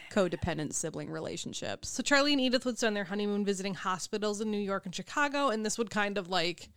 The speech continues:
Speaker 2: set the pace for the rest of their relationship. Like, they were both very much involved in hospitals and Mayo and all of this stuff.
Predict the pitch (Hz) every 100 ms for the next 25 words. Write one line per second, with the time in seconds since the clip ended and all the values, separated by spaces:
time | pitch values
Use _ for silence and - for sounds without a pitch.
0 | _ _ _ _ - - 214 - - 190
1 | 180 - 190 175 175 170 175 160 165 190
2 | 208 190 202 180 160 - _ _ - 196
3 | 190 185 156 180 185 170 - 180 165 156
4 | 165 247 254 - 240 226 226 180 165 160
5 | - _ _ 190 233 233 233 220 214 175
6 | 175 - 233 214 190 180 - - 151 -